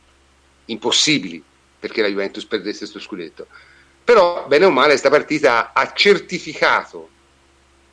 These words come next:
ha certificato, ehm, in modo ufficiale, no? La vittoria dello scudetto. E siamo arrivati, diciamo, alla gestione finale dopo l'espulsione di Nainggolan. Ora,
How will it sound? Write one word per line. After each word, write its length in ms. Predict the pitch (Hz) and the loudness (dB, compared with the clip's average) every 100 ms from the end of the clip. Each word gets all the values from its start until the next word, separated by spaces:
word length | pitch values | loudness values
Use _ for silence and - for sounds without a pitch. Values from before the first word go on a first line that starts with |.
| _ | _
ha 140 | 120 127 | -2 -2
certificato, 1000 | 127 - 117 120 131 113 92 90 82 - - | -2 -6 -8 -6 0 0 0 -6 -10 -12 -10
ehm, 800 | 98 95 92 87 80 80 69 - 67 67 _ _ | -6 -4 -4 -6 -10 -18 -20 -20 _ -20 _ _
in 80 | 104 | -2
modo 240 | 127 113 | 0 0
ufficiale, 580 | 127 - - 104 90 95 | -2 -6 -2 0 -2 -2
no? 240 | 87 101 - _ - _ - | -6 -8 -8 _ -20 _ 2
La 80 | |
vittoria 260 | 170 - 123 | 2 4 4
dello 160 | 117 107 | 2 -4
scudetto. 340 | - 101 110 | -8 -2 0
E 60 | 220 | 2
siamo 180 | 170 | 4
arrivati, 500 | 180 190 120 104 101 95 | 6 6 4 2 -6 -12
diciamo, 400 | 131 131 120 123 | -4 -2 0 0
alla 220 | 117 127 | 0 2
gestione 500 | 127 139 - 185 151 | 2 0 0 2 2
finale 680 | 151 175 127 135 135 135 - | 0 0 2 4 4 4 0
dopo 260 | _ 165 131 | _ 2 2
l'espulsione 520 | 127 123 131 120 107 | 0 -4 -8 -6 -6
di 60 | 104 | -4
Nainggolan. 540 | 101 92 90 82 85 - | -6 -6 -8 -8 -10 0
Ora, 260 | 185 143 | 4 4